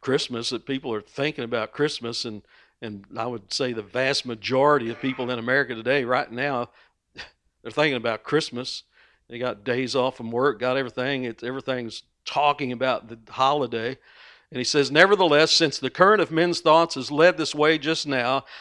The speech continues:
I see no evil in the current itself." And I know there'll be some who will disagree with that statement. "But I shall launch the boat of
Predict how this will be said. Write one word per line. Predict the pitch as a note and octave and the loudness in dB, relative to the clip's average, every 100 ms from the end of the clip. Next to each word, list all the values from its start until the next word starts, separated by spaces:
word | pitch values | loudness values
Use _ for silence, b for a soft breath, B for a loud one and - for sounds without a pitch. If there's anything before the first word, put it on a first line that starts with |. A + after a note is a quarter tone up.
| B | B
I | C#3+ | 2
see | C#3+ - A3 | 2 2 4
no | G#3 F3 F3 | 4 4 2
evil | G#3 A3 G#3+ G#3+ | -2 4 6 6
in | - E3 | 4 0
the | C#3+ | 0
current | - D#3+ F#3+ G3+ - - | 4 4 4 0 -8 -6
itself." | F3 - - C#3+ D3 D#3+ _ _ _ _ _ _ _ _ _ _ _ _ _ _ _ _ | -2 2 4 6 4 2 _ _ _ _ _ _ _ _ _ _ _ _ _ _ _ _
And | A2 | -8
I | A#2+ | -2
know | B2+ C3+ | 0 0
there'll | A#2+ B2 | 0 -2
be | A#2 C3+ B2 - _ | 0 -2 -4 -10 _
some | - C3+ C#3+ | -2 0 0
who | B2+ | -2
will | B2+ A#2 | -2 0
disagree | C3 - C3 C3+ | 0 -2 -2 -2
with | C3+ | 0
that | C3 E3+ | 2 2
statement. | - C3 A#2 B2+ - _ b b b | 2 0 0 -4 -12 _ b b b
"But | C3 | 2
I | D3+ | 6
shall | F#3 - D#3 D3 | 6 6 4 8
launch | E3 G3+ - | 8 8 4
the | F3+ | 4
boat | D3 F#3 F#3 | 8 8 8
of | C3+ | 0